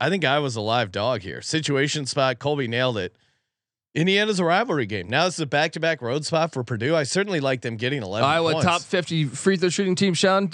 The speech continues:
Speaker 2: I know you, you like to hammer that home.
Speaker 1: I do.
Speaker 2: Um, thirty-seventh in the nation in field goal percentage in general, twelfth in pace. Guess what?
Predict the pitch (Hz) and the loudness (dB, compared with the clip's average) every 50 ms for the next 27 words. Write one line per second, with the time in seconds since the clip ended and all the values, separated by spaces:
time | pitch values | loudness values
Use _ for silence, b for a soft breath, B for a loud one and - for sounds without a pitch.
0 | - - 165 151 151 156 170 175 165 160 156 147 147 147 139 135 139 143 151 160 | 0 2 2 2 4 2 2 2 4 2 2 4 4 2 4 4 4 4 2 2
1 | - 123 117 123 160 175 170 170 170 165 170 170 170 175 175 180 185 185 190 180 | 0 0 0 2 4 4 4 4 2 2 4 4 4 4 4 4 2 2 0 -2
2 | _ - - 165 208 247 320 403 370 170 - - - 123 151 151 147 143 143 139 | _ -2 2 2 4 4 4 2 2 0 -4 -4 0 0 2 4 4 4 2 2
3 | 135 131 123 113 - - - - - - - - - - - - - - - - | 0 0 -2 -4 -4 -6 -8 -8 -6 -6 -8 -8 -10 -18 -20 -20 -20 -20 -14 -14
4 | - - - - - - 151 165 165 156 - 170 160 160 165 139 160 160 151 151 | -14 -14 -16 -10 0 2 2 2 4 2 2 2 4 4 4 2 2 2 4 4
5 | 151 151 160 165 156 - 156 156 139 120 165 160 160 151 165 160 143 156 147 - | 4 4 2 2 2 2 2 2 2 4 4 4 4 4 2 2 2 2 0 2
6 | 156 156 156 151 131 139 135 135 120 139 151 156 165 165 165 165 160 143 b b | 2 2 2 2 2 0 0 2 2 2 2 4 4 4 4 4 2 0 b b
7 | b b - - 180 180 196 214 214 - - - 196 175 160 143 - - 180 170 | b b 0 2 4 4 4 4 2 0 0 0 0 0 0 2 2 4 4 4
8 | 190 208 190 - - - 180 170 156 - 165 185 185 170 135 - | 4 4 2 2 4 4 4 4 4 2 2 2 4 2 2 0